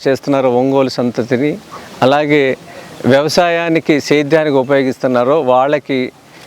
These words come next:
తిరిగి మళ్ళీ గ్రామాలకి పంపించే ప్రయత్నంలో మొదటిగా ఈరోజు ఇక్కడి నుంచి ఒక పది నందుల్ని పంపించడం జరుగుతుంది. ఈ ఉన్న నందులు మళ్ళీ గ్రామాల్లోకి వెళతాయి అని అనుకోలేదు,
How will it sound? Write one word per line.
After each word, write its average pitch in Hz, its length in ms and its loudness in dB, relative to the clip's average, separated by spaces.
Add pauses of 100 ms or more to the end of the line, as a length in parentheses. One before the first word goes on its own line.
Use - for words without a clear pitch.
(280)
తిరిగి 175 340 4
మళ్ళీ 160 340 2
గ్రామాలకి 139 640 0
పంపించే 127 480 -2
ప్రయత్నంలో 123 800 0 (540)
మొదటిగా 147 600 2
ఈరోజు 135 680 2 (880)
ఇక్కడి 147 280 0
నుంచి 143 500 0 (100)
ఒక 127 420 2 (580)
పది 147 260 2
నందుల్ని 143 400 2
పంపించడం 127 540 0
జరుగుతుంది. 120 680 0
ఈ 151 60 4
ఉన్న 156 340 4
నందులు 170 640 2 (540)
మళ్ళీ 151 280 2
గ్రామాల్లోకి 160 720 2
వెళతాయి 143 500 0
అని 151 180 0
అనుకోలేదు, 143 580 -2